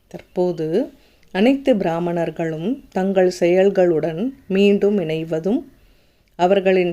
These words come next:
சம்ஸ்காரங்களை அறிந்து பின்பற்றுவதும் அவசியம்.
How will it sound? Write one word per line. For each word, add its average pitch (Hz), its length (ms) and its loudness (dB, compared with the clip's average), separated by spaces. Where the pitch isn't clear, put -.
சம்ஸ்காரங்களை 185 840 2
அறிந்து 214 460 0
பின்பற்றுவதும் 185 960 -2
அவசியம். 170 760 -2